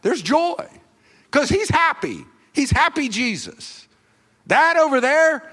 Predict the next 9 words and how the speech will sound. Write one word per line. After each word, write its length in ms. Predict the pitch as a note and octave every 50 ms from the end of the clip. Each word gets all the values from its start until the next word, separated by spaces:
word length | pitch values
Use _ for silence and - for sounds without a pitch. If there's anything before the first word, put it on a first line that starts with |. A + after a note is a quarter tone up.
| - - -
is 200 | G3 G#3 D3 F3
mad 320 | A#3 B3+ B3+ B3 G3+ E3
Jesus. 680 | C#3+ D#3+ E3+ C#3+ G2+ - - - - - - - - _ _ _ _ _ _ _ _ _
That 240 | - A#3+ D4 D4 D4
pile 380 | - B3+ C#4 D4+ D#4 E4 D#4+
over 200 | D#4 D4+ D4 D4
there 320 | C#4+ C#4+ D4+ D#4 D#4 D4+ - - - - - - _ _ _ _
smells 640 | - - - - - - B3 B3+ C#4 D4 D4+ D4+ A3
bad 540 | G3 G#3+ B3 A#3 G#3+ E3+ C3+ G2 D2 -